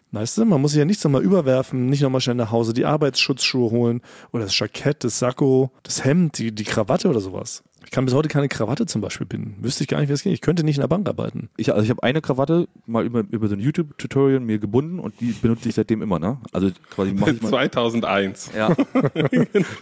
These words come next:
Speaker 3: Also ich würd schon, ich würd fast schon das bevorzugen, weil teilweise ist das Arbeiten in der Redaktion auch recht gefährlich. Ne, dass man
Speaker 1: Mhm.
Speaker 3: eigentlich schon so rutschfeste Arbeitsschuhe würde ich schon gerne tragen, auch verpflichtend, weil man natürlich teilweise so lacht,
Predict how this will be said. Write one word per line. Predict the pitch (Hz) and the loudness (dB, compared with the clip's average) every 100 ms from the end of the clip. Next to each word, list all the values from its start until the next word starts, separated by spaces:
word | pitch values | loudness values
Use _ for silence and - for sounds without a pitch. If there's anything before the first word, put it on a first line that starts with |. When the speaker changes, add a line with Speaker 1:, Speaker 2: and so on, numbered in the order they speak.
| - - - - 120 - - | -8 -8 -10 -14 -14 -10 -2
Speaker 3:
Also | 143 | 0
ich | 214 | 2
würd | 233 - | 2 0
schon, | - 165 233 | 2 2 2
ich | 185 | -2
würd | 170 | -4
fast | - 175 - | -2 -4 -2
schon | 180 190 180 - | -2 -2 -4 -8
das | 135 127 - | -4 -4 -2
bevorzugen, | 131 - 117 135 - - 175 220 220 | -4 -2 2 2 0 0 0 0 -2
weil | 139 131 | 0 -2
teilweise | - 135 156 156 151 | 0 0 0 0 0
ist | 127 147 - - | -2 -4 -8 -4
das | 123 - | -6 -4
Arbeiten | 113 139 160 | -4 -2 -2
in | |
der | 147 | -2
Redaktion | 131 139 - 143 | -2 -2 0 0
auch | 160 | 0
recht | 143 - | -2 -2
gefährlich. | 143 143 123 - - - _ _ - - - _ | -2 0 0 -4 -14 -20 _ _ -20 -20 -20 _
Ne, | 131 | -2
dass | 143 123 | 0 0
man | 120 | 0
Speaker 1:
Mhm. | |
Speaker 3:
eigentlich | 107 151 147 | 2 0 0
schon | - 147 | 0 0
so | 131 | 2
rutschfeste | 113 175 - - 151 - 131 | 0 -2 -4 -2 -2 -2 -2
Arbeitsschuhe | 107 139 147 - 147 123 | 0 0 0 0 2 2
würde | 151 | 2
ich | 147 | 0
schon | - 151 | 0 2
gerne | 131 110 | 2 0
tragen, | - 101 135 160 | -2 0 0 0
auch | 117 - | -2 -4
verpflichtend, | - - 107 120 139 - 180 - - - - - | -4 -4 -2 0 -2 -2 -6 -6 -10 -20 -18 -4
weil | 113 | 0
man | 147 | 0
natürlich | 139 151 | 0 -2
teilweise | - 131 127 110 | 0 2 2 2
so | 101 123 | 2 4
lacht, | 160 151 156 - - | 4 2 -2 -10 -20